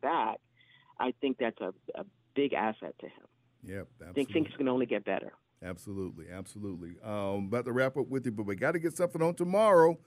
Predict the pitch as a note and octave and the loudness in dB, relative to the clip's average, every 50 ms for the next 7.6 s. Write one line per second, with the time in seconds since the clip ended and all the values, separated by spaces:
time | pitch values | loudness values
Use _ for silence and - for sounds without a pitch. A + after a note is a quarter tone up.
0 | _ _ _ _ - B2 A#2+ A2+ D3+ D3+ D#3+ - E3+ D#3+ F3 F3+ F#3 F3 - E3+ | _ _ _ _ 0 2 4 6 6 6 6 4 2 4 6 6 6 6 4 2
1 | D3+ C#3 E3 C3 D3+ D#3+ D#3 - F#3 F#3+ F#3 F#3+ F3 E3+ G3 G#3+ F3 - - F#3+ | 2 4 2 2 2 0 0 4 6 6 6 4 2 4 4 4 4 2 -2 -4
2 | D#3+ D#3 E3 E3 G3+ G3 E3+ D3 D3+ D3+ - - _ _ _ _ - - - B2+ | -2 4 8 8 10 10 10 8 8 4 2 -8 _ _ _ _ -14 -2 2 2
3 | C#3 C#3+ C3 C3+ C#3+ D3 C3+ - - D#3+ F3+ E3+ D3 C#3 - C#3+ C#3 C#3 C#3+ D3+ | 2 2 4 2 4 4 4 4 4 4 6 6 6 4 4 4 4 6 8 8
4 | D#3+ F#3 E3 D3 D3 D#3 D#3+ - - - - - G#2 B2 D3+ F3+ - - A#2 A2+ | 8 8 8 6 6 6 6 4 2 0 -4 -2 2 4 4 4 2 0 -2 -2
5 | - - A2+ - - G#2+ G#2 - - A#2 A#2+ C3 C3 C3+ D3+ A#2+ - C3 B2+ C#3+ | -2 -2 -4 -4 -2 -4 -4 -2 0 0 2 2 2 0 -2 -4 -4 -2 0 0
6 | C#3+ C3+ D#3 D#3+ D#3 C3+ - - A#2 A#2 B2+ B2 C3+ C3 B2+ B2+ D3 C#3+ B2+ B2+ | 0 2 2 0 0 0 0 0 -2 0 0 0 2 2 2 2 2 2 0 0
7 | - - A2+ A#2+ A2+ A2 G#2 G#2 G2 F2 D2+ | -2 0 0 2 2 2 2 2 0 -2 -4